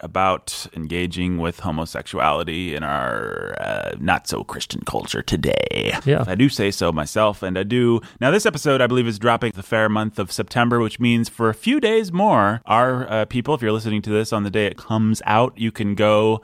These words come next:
Speaker 1: to warhornmedia dot com. You can download said book for free. You won't even have to sign up for a mailing list or anything like that.
Speaker 2: That's right. No strings attached. There's an interactive P D F there available for free for,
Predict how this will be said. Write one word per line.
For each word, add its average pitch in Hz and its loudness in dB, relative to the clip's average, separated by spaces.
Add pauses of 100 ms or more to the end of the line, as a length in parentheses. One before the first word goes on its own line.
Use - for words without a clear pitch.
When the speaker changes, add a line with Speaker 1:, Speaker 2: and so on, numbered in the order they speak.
Speaker 1:
to 113 -2
warhornmedia 107 2
dot 98 0
com. 110 0
You 98 -8
can 120 -2
download 135 4
said 92 0
book 78 -2
for 104 -4
free. 196 2
You 143 2
won't 226 2
even 104 0
have 107 -2
to 107 -2
sign 127 2
up 135 2
for 160 0
a 165 0
mailing 180 0
list 110 0
or 110 2
anything 131 0
like 127 -2
that. 143 2
Speaker 2:
That's 147 2
right. 135 4
No 143 4
strings 151 2
attached. 139 0
There's 127 4
an 123 2
interactive 139 2
P 147 -2
D 131 2
F 127 0
there 123 2
available 123 2
for 123 -4
free 151 2
for, 135 2